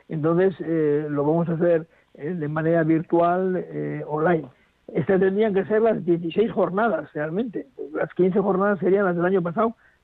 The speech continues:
pero que no se pudieron hacer por, por ese motivo, que en marzo lo teníamos todo preparado, pero justo es cuando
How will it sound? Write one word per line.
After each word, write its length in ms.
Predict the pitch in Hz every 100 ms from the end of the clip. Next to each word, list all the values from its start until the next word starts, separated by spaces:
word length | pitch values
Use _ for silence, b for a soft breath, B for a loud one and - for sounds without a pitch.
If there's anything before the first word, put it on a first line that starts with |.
| -
pero 180 | - 170
que 160 | 170
no 100 | 170
se 120 | 165
pudieron 320 | 156 175 170 170
hacer 320 | 170 190 190
por, 280 | 160 160 151
por 200 | 160 151
ese 140 | 180
motivo, 420 | 165 151 202 143
que 460 | 143 143 143 143 151
en 160 | 151 165
marzo 480 | 190 175 196 208 - b -
lo 160 | 160
teníamos 340 | 147 160 170 170
todo 180 | 180 175
preparado, 440 | 175 175 185 220 180
pero 260 | - 160 151
justo 500 | - 175 - 175 165 b b b
es 140 | 175 139
cuando 760 | 165 165 160 160 151 151 151